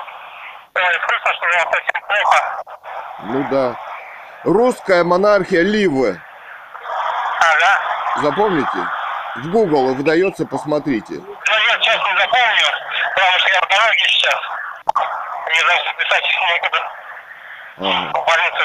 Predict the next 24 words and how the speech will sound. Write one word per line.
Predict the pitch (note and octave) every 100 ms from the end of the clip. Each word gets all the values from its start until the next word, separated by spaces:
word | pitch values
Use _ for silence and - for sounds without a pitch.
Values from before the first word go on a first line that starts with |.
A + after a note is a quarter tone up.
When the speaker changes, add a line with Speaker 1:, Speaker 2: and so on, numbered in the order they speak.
| -
Speaker 1:
иду. | F3 F3+ D3 - - - - - - - - - - - - - - - -
По |
слуху, | - G3 F#3+ F#3+ F#3
по |
своему. | F#3 F#3+ G3 G3 F#3+ F#3+ G3 - - - - - - - - - - -
Speaker 2:
А, | C#3 C#3
вы | D3 E3
в | D#3+ - - C#3
больницу | F3+ G3+ B3+ C4 F3 D3 C#3 -
тоже | A3 F#3+ D3+ D3+
не | E3+
отравились, | F3+ F3+ F#3+ A3+ A#3+ C#3+ -
нет? | E3+ G#3
Вот, | C3+ C3 -
э, |
Speaker 1:
Да | C3
нет, | A#2+ A2+ A2 G#2+ G#2+ G2 - - - - G#3+ C4 D4 C4+ G3
у | - E3+
меня | F#3 D#3+
со | G3+
слухом | - F#3+ E3 -
проблемы. | D3+ D3 D#3+ C#3 C3 C3+ - - -
Слух | - G#3 -
теряю. | F3 D3+ D3+ C3+